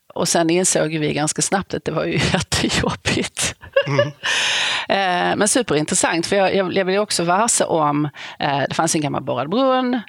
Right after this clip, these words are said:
Speaker 1: och jag började odla friskt, eh, tillsammans med min granne faktiskt, och vi, eh, ja, hade massa grönsaker och sånt där. Och så fanns det liksom en gammal brunn. Det här var liksom då det började,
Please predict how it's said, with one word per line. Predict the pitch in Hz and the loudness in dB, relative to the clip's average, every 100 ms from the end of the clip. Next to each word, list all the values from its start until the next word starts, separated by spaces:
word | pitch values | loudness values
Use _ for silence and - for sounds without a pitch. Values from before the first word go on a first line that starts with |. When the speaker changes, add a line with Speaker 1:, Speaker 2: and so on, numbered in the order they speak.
| 139 - | -8 -2
Speaker 1:
och | 180 | 2
jag | 202 196 | 4 4
började | 180 156 160 | 2 2 2
odla | 151 151 151 | 0 0 0
friskt, | 240 262 - - - - | 2 2 0 -4 -6 -2
eh, | 180 175 165 160 156 127 117 - - - | 0 2 2 0 0 0 0 -2 -2 -2
tillsammans | - 170 165 160 | 0 2 2 0
med | 156 | -2
min | 147 147 | -2 -2
granne | 156 175 156 | 0 -2 -2
faktiskt, | - - - - - | -4 -4 -2 -2 -2
och | 151 | -4
vi, | 147 147 | -2 -2
eh, | 147 - - | -4 -6 -6
ja, | - - | -4 -4
hade | - - - | -2 -4 -2
massa | 143 117 | -4 -4
grönsaker | 98 135 - - - | -6 -4 -6 -8 -14
och | - | -14
sånt | 165 - | -12 -10
där. | - | -10
Och | - | -8
så | - | -4
fanns | - 302 208 | 0 0 0
det | 151 | -2
liksom | 147 156 | -4 -2
en | |
gammal | 156 147 151 | -2 0 -2
brunn. | 170 226 151 | -2 -2 0
Det | 175 | 2
här | 202 220 | 2 2
var | 214 | 0
liksom | 175 175 | -2 -4
då | 160 147 | 0 0
det | 147 | 0
började, | 147 151 143 | 0 0 -2